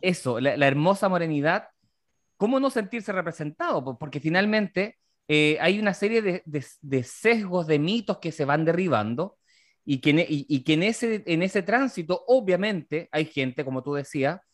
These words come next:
que no le va a ser cómodo. Pero, sin embargo,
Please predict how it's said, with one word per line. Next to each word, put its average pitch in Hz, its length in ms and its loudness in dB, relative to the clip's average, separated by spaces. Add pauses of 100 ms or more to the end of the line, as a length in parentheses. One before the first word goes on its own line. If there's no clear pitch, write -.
(440)
que 214 140 0
no 269 140 4
le 202 80 6
va 160 80 4
a 147 40 4
ser 143 240 -4
cómodo. 117 500 -2 (720)
Pero, 147 220 0
sin 254 220 -2
embargo, 185 640 0